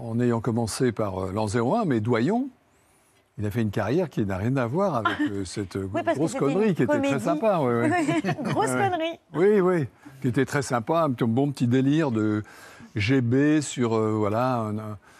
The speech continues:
Speaker 1: un, un, un univers, euh, post-soixante-huit art avec des fleurs où on distillait des,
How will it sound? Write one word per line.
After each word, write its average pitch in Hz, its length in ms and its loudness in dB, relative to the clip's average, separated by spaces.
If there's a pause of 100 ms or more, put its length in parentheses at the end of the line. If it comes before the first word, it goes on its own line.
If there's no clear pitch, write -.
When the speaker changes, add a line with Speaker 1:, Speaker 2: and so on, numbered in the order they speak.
(240)
Speaker 1:
un, 110 60 -6
un, 110 1040 -4
un 123 160 -2
univers, 131 840 2
euh, 107 60 0
post-soixante-huit 113 1080 -4
art 117 220 2
avec 98 180 -4
des 107 140 -2
fleurs 113 440 -2
où 104 160 -4
on 101 40 -4
distillait 104 580 -2
des, 98 240 -4